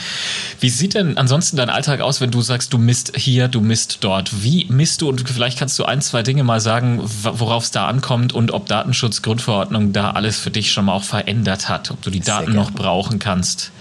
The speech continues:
Speaker 2: Ich bin ja nicht eine Einzelmaske, sondern ich habe eine Agentur. Wir bauen digitale Geschäftsmodelle und wir sind ein kleines Boutique-Agentürchen, sage ich immer,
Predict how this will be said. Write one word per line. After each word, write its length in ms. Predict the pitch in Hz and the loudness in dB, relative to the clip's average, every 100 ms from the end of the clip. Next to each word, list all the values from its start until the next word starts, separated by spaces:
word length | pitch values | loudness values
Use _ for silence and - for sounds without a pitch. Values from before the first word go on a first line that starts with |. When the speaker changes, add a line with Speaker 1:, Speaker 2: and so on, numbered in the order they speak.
| - - - - | -18 -16 -18 -10
Speaker 2:
Ich 120 | - | -8
bin 180 | - 131 | -4 -2
ja 220 | 123 120 - - - - | 0 -2 -4 -16 -20 -10
nicht 360 | 101 107 117 - | -4 -2 -4 -4
eine 140 | 110 | -4
Einzelmaske, 680 | - 98 123 127 117 117 - 113 | -2 -2 -2 -2 -2 -2 -2 -4
sondern 100 | 98 | -4
ich 80 | 95 | -4
habe 80 | |
eine 80 | 80 | -4
Agentur. 440 | 80 80 - 131 185 - | -6 -8 -6 -6 -8 -8
Wir 100 | - | -8
bauen 240 | 82 87 95 | -4 -4 -4
digitale 320 | - - 156 | -6 -6 -8
Geschäftsmodelle 720 | 156 104 - 127 110 107 117 | -8 -8 -6 -4 -4 -2 -4
und 500 | - 92 92 95 92 | -6 -4 -4 -4 -6
wir 100 | 92 | -6
sind 280 | 90 87 80 | -6 -6 -6
ein 320 | 85 85 87 | -4 -4 -6
kleines 400 | - - 95 - | -6 -6 -4 -6
Boutique-Agentürchen, 1200 | - 92 - 135 156 - 117 131 117 123 123 117 | -8 -12 -6 -6 -6 -6 -6 -6 -6 -6 -4 -4
sage 180 | 110 113 | -4 -4
ich 80 | 120 | -4
immer, 240 | 220 117 | -4 -4